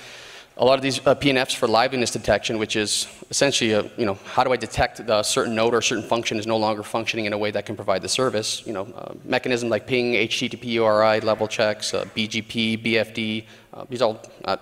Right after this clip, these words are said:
you know, I don't wanna get into details, like Toby warned you with acronyms, but, uh, the net of that is these are mechanisms that all these V N Fs are gonna be wanting to use now. So you have to make that,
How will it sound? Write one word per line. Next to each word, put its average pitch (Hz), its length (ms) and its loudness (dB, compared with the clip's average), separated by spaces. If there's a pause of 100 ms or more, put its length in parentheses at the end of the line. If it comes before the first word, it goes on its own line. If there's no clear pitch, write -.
you - 80 0
know, 107 60 2
I 107 60 4
don't 117 80 2
wanna 120 100 2
get 120 60 2
into 113 120 -6
details, 117 380 0
like - 320 -10
Toby 120 480 -2
warned 113 280 0
you 113 80 0
with 107 120 0
acronyms, 110 520 -2
but, 107 220 2 (340)
uh, - 80 0
the 117 120 2
net 151 160 4
of 139 60 -2
that 123 200 6
is 120 320 4
these 139 220 2
are 131 80 4
mechanisms 123 640 0 (260)
that - 320 0
all 135 140 6
these 135 160 0
V 135 160 4
N 127 80 2
Fs - 240 0
are 127 160 4
gonna 139 160 2
be 131 100 0
wanting 123 360 4
to 135 120 -4
use 117 300 0
now. 107 240 0
So - 160 0
you 185 80 6
have 151 160 2
to 147 80 -2
make 123 160 0
that, 120 180 0